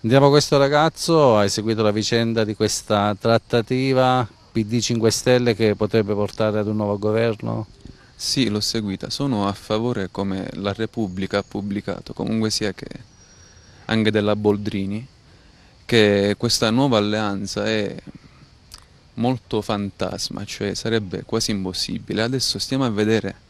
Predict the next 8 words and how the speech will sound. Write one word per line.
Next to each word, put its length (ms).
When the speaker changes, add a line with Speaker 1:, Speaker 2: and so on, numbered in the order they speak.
Speaker 2:
se 240
riusciamo 800
a 100
fare 300
un 180
governo 720
con 220
un 440